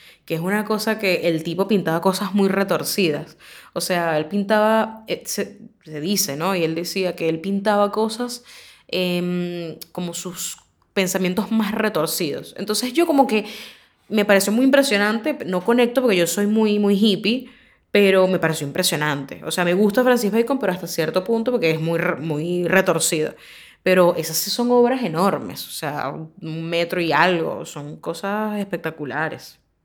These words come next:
Sí, igual que, por ejemplo, acá hay muchas obras geniales en el, en el Malva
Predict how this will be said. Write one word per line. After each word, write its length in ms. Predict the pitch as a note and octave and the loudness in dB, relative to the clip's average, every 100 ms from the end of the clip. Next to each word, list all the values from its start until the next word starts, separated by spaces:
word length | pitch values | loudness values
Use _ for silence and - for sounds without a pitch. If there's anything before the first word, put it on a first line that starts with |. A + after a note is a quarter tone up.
| _ _ _ _ _ _ _ - | _ _ _ _ _ _ _ -16
Sí, 80 | D#3+ F#3+ | -12 -2
igual 240 | F#3+ E3 | 0 2
que, 100 | E3 | 0
por 120 | G3 | 0
ejemplo, 220 | F#3+ F3+ D#3 | 0 -2 -6
acá 100 | C3+ | -8
hay 140 | C#3+ | -8
muchas 340 | F3+ G3 G3+ G#3 | -6 -8 -6 -8
obras 240 | G#3 G#3+ | -8 -6
geniales 480 | G#3 D#3 F3+ F3+ - | -8 -6 -6 -8 -12
en 140 | D#3 | -14
el, 380 | D3+ D3 C#3+ - _ _ - - - | -12 -12 -12 -16 _ _ -20 -20 -16
en 100 | F3+ | -8
el 80 | E3 | -6
Malva 540 | D3+ D#3 F#3 A#3+ B3+ | -6 -4 -4 -4 -8